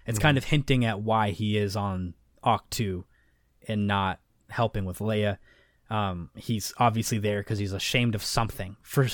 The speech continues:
Speaker 1: or, or it, it gives off that, uh, that vibe anyway. And then,
Speaker 2: Yeah.
Speaker 1: so in my version, we get to see Luke before Rey and Finn do, because we already know Luke's gonna be there, so there's no need for the reveal.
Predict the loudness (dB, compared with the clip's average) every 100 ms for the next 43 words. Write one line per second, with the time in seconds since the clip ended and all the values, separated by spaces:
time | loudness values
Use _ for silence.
0 | 0 -2 -2 -4 -6 -4 -2 0 2 4
1 | 6 6 4 4 0 -2 -2 0 0 -2
2 | 0 4 4 2 -2 -6 -10 -16 _ _
3 | -20 -20 -16 -2 4 6 4 0 -12 _
4 | _ _ 2 4 6 6 6 6 4 0
5 | -2 -4 -8 -16 -20 _ -20 -4 4 6
6 | 8 6 4 2 4 4 4 2 -2 -12
7 | -20 _ _ 0 0 2 0 2 4 4
8 | 4 0 -6 0 4 4 2 -4 -12 _
9 | _ _ 0 6 4 6 6 8 8 8
10 | 6 6 6 6 4 2 0 0 2 4
11 | 4 2 2 4 6 8 8 6 4 0
12 | -2 0 2 0 -2